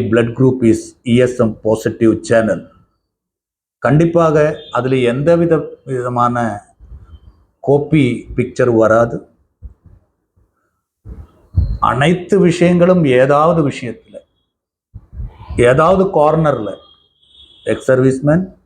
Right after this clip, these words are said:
எக்ஸ் சர்வீஸ்மேன் சார்ந்த டிபெண்டன்ட் மற்றும் சர்வீஸ் பர்சன், ஏன் ஆ, துணை ராணுவ வீரர்கள், இது எல்லாருக்குமே சார்ந்ததா இருக்கும். எந்த YouTube,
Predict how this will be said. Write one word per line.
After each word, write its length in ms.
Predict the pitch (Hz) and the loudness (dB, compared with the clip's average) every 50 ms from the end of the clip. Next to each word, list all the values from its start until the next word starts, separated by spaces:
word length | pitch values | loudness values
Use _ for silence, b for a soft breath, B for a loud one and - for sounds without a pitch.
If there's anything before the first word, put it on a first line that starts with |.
| _ _ _ _ _ - - | _ _ _ _ _ -16 -16
எக்ஸ் 160 | 101 - - | -8 -4 0
சர்வீஸ்மேன் 500 | 127 127 131 131 131 - 139 127 127 120 | 2 2 2 2 2 0 0 0 0 0
சார்ந்த 440 | - 117 113 117 123 131 127 131 123 | 0 0 0 2 0 0 0 0 0
டிபெண்டன்ட் 580 | 120 123 123 - 131 131 131 139 151 175 - - - - - - - - - _ _ _ _ b b b b b | 0 -2 -2 -2 0 0 2 2 2 0 -2 -4 -12 -20 -16 -14 -14 -14 -14 _ _ _ _ b b b b b
மற்றும் 380 | - 113 110 - - 110 104 92 - - - _ | -6 -6 -4 -2 -2 -2 -2 -2 -4 -10 -18 _
சர்வீஸ் 460 | _ - 113 107 113 123 135 135 135 - | _ 0 0 2 2 2 2 0 0 0
பர்சன், 440 | - 127 131 131 131 - 151 165 175 180 - - _ _ _ _ _ _ _ _ _ _ _ _ _ _ _ _ _ - | 0 0 0 0 0 0 0 0 -2 -4 -8 -16 _ _ _ _ _ _ _ _ _ _ _ _ _ _ _ _ _ -4
ஏன் 320 | 120 120 127 131 127 113 104 - - - _ _ _ _ _ _ _ _ _ _ _ _ _ _ _ _ _ _ _ _ _ _ _ _ _ _ _ _ _ _ _ - - - - - | 0 2 2 2 2 0 -2 -6 -10 -20 _ _ _ _ _ _ _ _ _ _ _ _ _ _ _ _ _ _ _ _ _ _ _ _ _ _ _ _ _ _ _ -20 -14 -6 -2 0
ஆ, 160 | 107 107 101 | 0 0 0
துணை 360 | 92 - - 131 139 143 147 | -2 0 0 2 4 4 4
ராணுவ 380 | 143 139 131 131 131 127 127 120 | 4 4 2 2 2 0 0 0
வீரர்கள், 580 | 117 120 120 123 127 123 127 151 160 - - _ | 0 0 0 -2 -2 -4 -4 -8 -10 -10 -14 _
இது 320 | - 117 120 135 - _ _ - | -8 -8 -8 -8 -10 _ _ -4
எல்லாருக்குமே 880 | 135 151 175 185 190 196 208 208 208 - 185 175 170 170 147 113 101 - - _ _ _ _ _ _ _ _ - | 0 2 4 4 4 4 2 2 0 -2 -2 0 0 0 -2 -4 -6 -10 -14 _ _ _ _ _ _ _ _ -4
சார்ந்ததா 580 | 113 113 120 123 123 127 120 120 107 110 107 110 | -2 0 0 0 -2 -2 -2 -2 0 2 2 2
இருக்கும். 240 | 107 104 - 107 | 0 -2 -4 -6
எந்த 240 | 104 104 104 104 101 | -4 -4 -4 -4 -6
YouTube, 460 | 101 104 104 104 - - 123 127 127 | -6 -6 -6 -8 -8 -8 -8 -8 -8